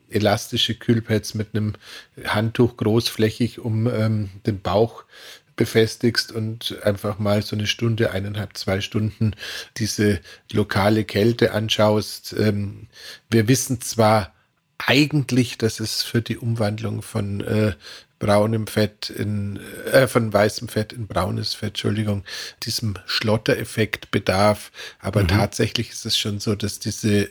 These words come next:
Speaker 1: lokalen, äh, Kühlunterfangen schon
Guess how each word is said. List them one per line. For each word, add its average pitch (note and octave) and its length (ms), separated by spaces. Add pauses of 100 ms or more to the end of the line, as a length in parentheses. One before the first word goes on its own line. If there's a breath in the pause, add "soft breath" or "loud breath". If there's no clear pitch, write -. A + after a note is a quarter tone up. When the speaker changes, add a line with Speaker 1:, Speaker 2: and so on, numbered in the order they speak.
(260)
Speaker 1:
lokalen, A2 1000
äh, A2 220 (380 loud breath)
Kühlunterfangen A2 1200
schon G2+ 440